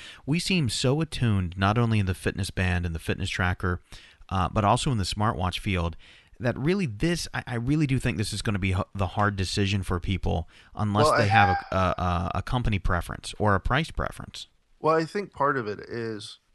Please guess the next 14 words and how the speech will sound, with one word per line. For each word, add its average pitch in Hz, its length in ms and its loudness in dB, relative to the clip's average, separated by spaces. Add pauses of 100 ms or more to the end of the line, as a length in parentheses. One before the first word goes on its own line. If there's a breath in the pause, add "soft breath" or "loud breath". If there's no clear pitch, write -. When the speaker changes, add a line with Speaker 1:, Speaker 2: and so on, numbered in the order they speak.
(160)
Speaker 2:
our 139 220 2
lives 127 360 2
are 117 60 -8
now 104 220 -4
on 104 140 -6
our 101 120 -8
phones. - 460 -12 (300)
Our 101 280 -4
Speaker 1:
Mm-hmm. 123 120 -6
Speaker 2:
email, 113 440 -2
our 104 120 -8
texts, - 540 -6
our 85 140 -8
pictures, - 720 -8